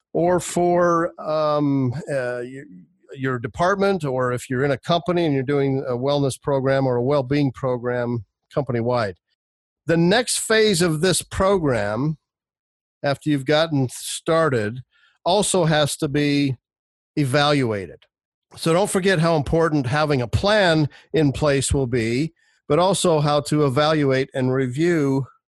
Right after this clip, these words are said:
your progress. So, uh, you know, little disclaimer here. I'm sorry to report that you can't just send out a program, put it on autopilot, and hope for the best. We all know it doesn't work that way.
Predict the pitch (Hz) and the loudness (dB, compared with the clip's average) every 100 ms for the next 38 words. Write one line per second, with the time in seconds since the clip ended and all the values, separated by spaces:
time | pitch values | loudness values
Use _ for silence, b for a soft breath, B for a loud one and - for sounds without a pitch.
0 | _ - 127 175 190 156 117 - - - | _ -8 -4 0 0 0 -4 -6 -14 -20
1 | _ _ - 170 165 160 165 175 180 135 | _ _ -2 2 2 2 0 -4 -6 -6
2 | - _ _ 180 156 147 147 - 165 180 | -10 _ _ -6 -4 -2 -4 -2 0 2
3 | 151 143 143 - 175 170 170 - 160 151 | 2 2 0 0 0 0 0 -2 -4 -4
4 | - 165 165 165 151 143 131 170 160 143 | -2 -2 -2 0 -4 -4 -4 -2 -2 -2
5 | 151 127 - - - - 170 170 160 151 | -4 -4 -8 -10 -8 -2 0 2 2 2
6 | 143 - 165 160 151 151 156 160 143 175 | -2 -2 0 0 2 2 2 2 0 -2
7 | 160 151 143 151 156 135 151 151 156 156 | 0 0 2 0 0 -2 -2 0 0 -2
8 | 123 110 160 151 151 135 135 110 - - | -4 -4 -6 -4 -4 0 0 -2 -8 -16
9 | - b _ 135 143 160 160 156 139 143 | -20 b _ -2 0 2 2 2 0 -2
10 | 139 127 123 123 107 101 101 | -2 -2 -4 -4 -6 -6 -8